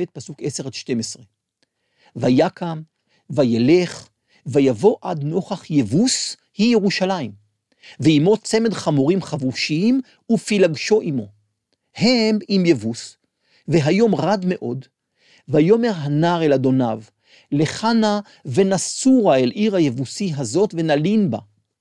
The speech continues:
ויאמר אליו אדוניו, לא נסור אל עיר נוכרי, אשר לא מבני ישראל הנה, ועברנו עד גבעה."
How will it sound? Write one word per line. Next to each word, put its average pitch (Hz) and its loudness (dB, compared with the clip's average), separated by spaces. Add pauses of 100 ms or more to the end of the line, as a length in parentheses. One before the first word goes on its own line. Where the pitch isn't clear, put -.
(300)
ויאמר 151 2
אליו 135 4
אדוניו, 131 0 (240)
לא 185 2
נסור 147 -2
אל 143 -2
עיר 165 0
נוכרי, 175 0 (440)
אשר 147 -2
לא 151 2
מבני 165 -2
ישראל 160 0
הנה, 165 0 (280)
ועברנו 156 0 (100)
עד 135 -4 (180)
גבעה." 123 -6